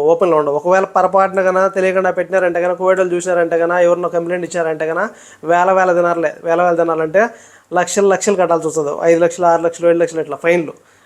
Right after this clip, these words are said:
ఆ, దాని బదులు గమ్మున ఉండేది, మూసుకుని ఉండేది మేలు కదా. అందుకని చెప్పేసి మన వాళ్ళు కూడా ఎవరు పెట్టరనమాట, హోటల్స్ అన్నీ బంద్లో పెట్టుకుంటారు. ఆ, ఈ రంజాన్ టైంలో చెప్పాలంటే పాపం హోటల్స్కి కొంచెం నష్టమే అనుకోవచ్చు. ఎందుకంటే, ఆ, మార్నింగ్ అంతా జరగదు కాబట్టి అదనమాట.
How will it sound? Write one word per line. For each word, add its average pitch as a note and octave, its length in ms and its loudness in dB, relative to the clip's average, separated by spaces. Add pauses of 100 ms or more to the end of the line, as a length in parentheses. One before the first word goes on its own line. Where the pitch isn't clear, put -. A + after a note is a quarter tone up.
ఆ, D#3 140 0
దాని E3+ 220 0
బదులు F#3 180 2
గమ్మున F3 260 2
ఉండేది, E3 300 2
మూసుకుని E3 300 -4
ఉండేది D#3+ 200 0
మేలు D3+ 160 -4
కదా. D3 200 -2
అందుకని D#3 320 -4
చెప్పేసి D#3+ 280 -2
మన D#3 100 -2
వాళ్ళు D#3+ 140 2
కూడా D#3 120 2
ఎవరు D#3 120 4
పెట్టరనమాట, D3 540 -4 (360)
హోటల్స్ E3 280 0
అన్నీ E3+ 180 0
బంద్లో E3 260 2
పెట్టుకుంటారు. D#3 580 -2 (480)
ఆ, E3 120 -2
ఈ E3 120 2
రంజాన్ G3 340 2
టైంలో G#3 720 4
చెప్పాలంటే G3+ 380 -2
పాపం F3+ 600 -6 (260)
హోటల్స్కి F#3 460 0
కొంచెం F3 320 -2
నష్టమే E3 260 0
అనుకోవచ్చు. F3 420 0
ఎందుకంటే, E3 440 0 (440)
ఆ, D3+ 540 2
మార్నింగ్ E3 400 2
అంతా E3 300 0
జరగదు D#3+ 340 0
కాబట్టి C#3 340 -4 (540)
అదనమాట. D3+ 480 -2